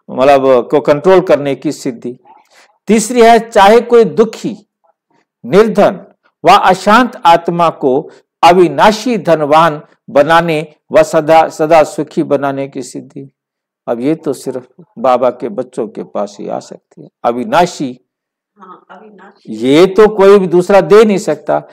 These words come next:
Speaker 1: बच्चा कोई दुखी है, निर्धन है, अशांत है, अशांत आत्मा को अविनाशी धनवान बनाने की,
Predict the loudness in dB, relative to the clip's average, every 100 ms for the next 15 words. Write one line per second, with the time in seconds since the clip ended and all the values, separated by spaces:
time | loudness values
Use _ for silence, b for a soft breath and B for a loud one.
0 | b _ -2 2 0 2 0 2 -4 -4
1 | -2 0 2 2 0 -2 -2 0 0 0
2 | -2 -2 -4 -4 -2 -4 -6 -6 -8 _
3 | b b -6 0 2 2 2 0 0 -2
4 | -4 -4 -4 -6 -6 _ _ 0 2 2
5 | -2 -6 0 0 0 -6 -4 -6 -6 -2
6 | -2 -2 -2 -4 -2 -4 -6 -10 -12 -14